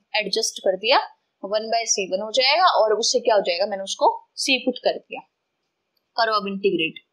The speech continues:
log पीटी पीई is equals to minus K T plus log c।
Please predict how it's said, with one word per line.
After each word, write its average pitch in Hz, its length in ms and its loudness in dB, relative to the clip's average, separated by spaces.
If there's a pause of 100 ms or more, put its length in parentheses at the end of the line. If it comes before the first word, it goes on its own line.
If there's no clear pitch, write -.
(720)
log 247 520 2 (760)
पीटी 240 680 -2 (1400)
पीई 196 640 -4 (320)
is 233 140 -4
equals 170 340 0
to - 80 -10 (600)
minus 254 420 0
K 262 220 0
T 262 180 0 (600)
plus - 340 0 (720)
log 175 340 -4
c। - 120 -2